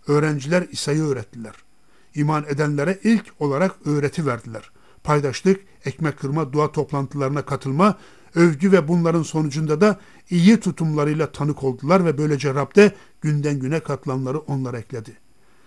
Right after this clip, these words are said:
İmanlı topluluğu kardeşim hiçbir zaman bu dönemdeki kadar güçlü olmamıştır.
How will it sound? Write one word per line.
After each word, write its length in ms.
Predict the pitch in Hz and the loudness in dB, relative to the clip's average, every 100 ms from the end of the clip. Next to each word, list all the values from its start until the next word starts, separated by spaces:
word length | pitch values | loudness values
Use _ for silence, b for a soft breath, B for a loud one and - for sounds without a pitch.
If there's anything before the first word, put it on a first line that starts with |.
| _ - | _ -2
İmanlı 500 | 165 175 180 202 254 | 4 6 6 6 6
topluluğu 560 | 208 196 185 175 175 - | 4 2 2 4 2 2
kardeşim 540 | 156 151 147 147 135 | -2 -2 -2 -4 -4
hiçbir 360 | 165 - 277 214 | -4 0 2 4
zaman 300 | 202 175 113 b b - | 4 2 0 b b 2
bu 180 | 262 190 | 4 6
dönemdeki 680 | 202 190 190 180 185 - 254 | 6 6 4 2 0 -2 -2
kadar 320 | 180 165 147 | -2 -2 -4
güçlü 440 | 113 175 - 175 | -2 -2 -2 -6
olmamıştır. 640 | 165 170 151 123 - - | -2 -2 -2 -6 -12 -16